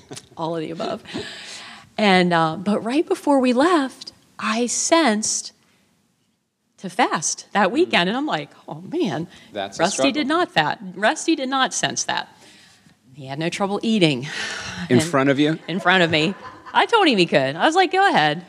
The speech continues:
Speaker 2: I mean, he would have gone without, 'cause he's done that before. He's fasted and I haven't. But normally we do it together. But this was such last minute, and I was like, "Wow, I really feel it strongly, so okay." So we fasted that weekend, um,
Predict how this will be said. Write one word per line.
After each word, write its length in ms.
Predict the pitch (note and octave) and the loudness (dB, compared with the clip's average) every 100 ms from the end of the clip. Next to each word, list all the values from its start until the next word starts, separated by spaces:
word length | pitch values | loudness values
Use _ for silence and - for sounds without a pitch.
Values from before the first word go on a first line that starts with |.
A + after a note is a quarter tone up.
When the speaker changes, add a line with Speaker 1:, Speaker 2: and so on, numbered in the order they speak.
| - | -6
Speaker 2:
I 60 | B3 | 2
mean, 140 | C4+ | 2
he 100 | D4+ | 4
would 160 | F4+ F4 | 2 2
have 80 | F3 | 4
gone 240 | E3 D3 | 4 2
without, 340 | D3 C#3+ C#3 E3+ | 2 2 2 2
'cause 160 | A3 | 0
he's 180 | C4+ B3+ | 2 2
done 160 | C#3+ C#3 | 2 0
that 160 | C3 | -2
before. 300 | - - C#3+ | -6 -4 -2
He's 220 | E3 F#3+ - | 0 2 2
fasted 400 | D3 C3+ - B2+ | 0 -2 -10 -10
and 80 | C#3 | -4
I 140 | C3+ | -4
haven't. 360 | C3 B2 C3+ D3+ | -2 -2 -2 -2
But 120 | F#3+ | 0
normally 420 | C4 D#4 G3+ D3 | 2 2 2 0
we 100 | C#3 | 0
do 140 | C#3 C#3 | 0 -2
it 100 | - | -4
together. 480 | G#2 E3 D3 B2+ E3 | 0 2 2 -2 -4
But 120 | F#3+ | 0
this 180 | B3+ - | 0 0
was 140 | F3 | 0
such 300 | F3+ D#3+ - | 0 0 -2
last 380 | C#3+ E3+ E3 - | -2 -2 -2 -4
minute, 300 | F3 A#3+ D#3+ | -2 0 0
and 100 | D#3+ | -4
I 60 | |
was 160 | F3+ F3 | -6 -6
like, 160 | E3 D3+ _ - - - - _ _ - | -8 -16 _ -20 -20 -20 -20 _ _ -4
"Wow, 140 | C#3 | 2
I 60 | D3+ | 4
really 260 | D#3+ D3+ | 4 2
feel 200 | D3 D3+ | 2 0
it 100 | C#3 | 0
strongly, 600 | - - D#3 E3 D3 C#3 C#3 | -2 0 2 2 0 -6 -6
so 760 | - C#3+ C#3+ C3+ C3 C3+ B2 - | -4 -2 0 -2 -2 -4 -10 -8
okay." 680 | B2 E3 D4 D#4 B3 A#3+ A3 _ _ _ _ _ _ - - | -6 -4 -2 0 0 0 -4 _ _ _ _ _ _ -16 -8
So 340 | - E3+ D#3+ - | 0 2 2 0
we 120 | D#3+ | -4
fasted 480 | - F3+ G#3+ C#4 A#3 | 2 2 2 0 2
that 180 | A3 | 2
weekend, 640 | F3 D#3+ D#3+ D#3+ E3 F#3 G#3 _ _ - | 2 0 2 2 2 -2 -6 _ _ -6
um, 760 | D#3+ D#3 D3+ D3 D3+ D3+ E3+ | 0 0 0 -2 -4 -8 -12